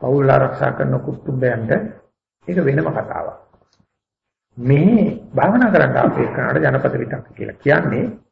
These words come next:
මෙන්න මේ වාගේ හීන් නූලෙන් ඇවිල්ලා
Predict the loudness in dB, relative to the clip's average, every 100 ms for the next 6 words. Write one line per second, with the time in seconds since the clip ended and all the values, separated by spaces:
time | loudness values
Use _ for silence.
0 | _ _ _ _ _ _ _ _ _ -14
1 | -6 -4 -4 -4 -2 -2 0 -2 0 0
2 | 0 0 2 6 6 6 4 4 2 0
3 | -2 -4 -8